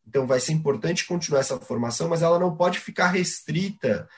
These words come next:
apenas ao período de fechamento das escolas. A gente não pode perder essa infraestrutura que a gente conseguiu criar, essa maior familiaridade dos professores com a tecnologia depois com a retomada.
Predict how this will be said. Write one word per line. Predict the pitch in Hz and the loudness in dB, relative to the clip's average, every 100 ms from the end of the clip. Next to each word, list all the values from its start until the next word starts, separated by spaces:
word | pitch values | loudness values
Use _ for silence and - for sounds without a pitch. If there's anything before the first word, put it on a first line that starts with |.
| - - | -20 0
apenas | 151 160 - 170 185 190 185 | 0 2 0 2 2 2 2
ao | 175 | 2
período | 180 170 170 | 4 4 2
de | 160 | -4
fechamento | 180 180 165 165 165 | -2 -2 0 -2 -4
das | 170 165 | -6 -4
escolas. | 175 - 139 131 101 90 - - _ _ - | -6 -2 4 4 4 -2 -8 -12 _ _ -14
A | |
gente | 147 - | -10 -6
não | 190 | -6
pode | 196 208 208 | -4 -4 -4
perder | - 180 127 143 143 - - _ - | -2 -2 -2 -2 -2 -4 -18 _ -6
essa | 135 156 | -2 -2
infraestrutura | 160 160 - 156 - 196 | -2 -4 -4 -6 0 0
que | 190 | 2
a | 170 | -2
gente | 160 - | -4 -6
conseguiu | 160 160 147 147 | -8 -8 -8 -8
criar, | - 120 117 139 135 - - _ 139 | -6 -2 2 4 2 -4 -20 _ -6
essa | 135 151 | -2 0
maior | 139 139 156 | 2 2 2
familiaridade | 160 180 180 180 170 160 143 160 165 | 2 0 2 0 0 0 4 4 2
dos | 160 - | -6 -8
professores | 147 143 139 131 123 | -10 -8 -8 -8 -8
com | - | -8
a | 139 | -6
tecnologia | 139 151 147 147 151 165 | -6 -4 -4 -4 -2 2
depois | 190 - 180 170 | 2 2 -2 0
com | 180 | -2
a | |
retomada. | 180 196 175 131 110 - | -2 -4 -2 0 -2 -6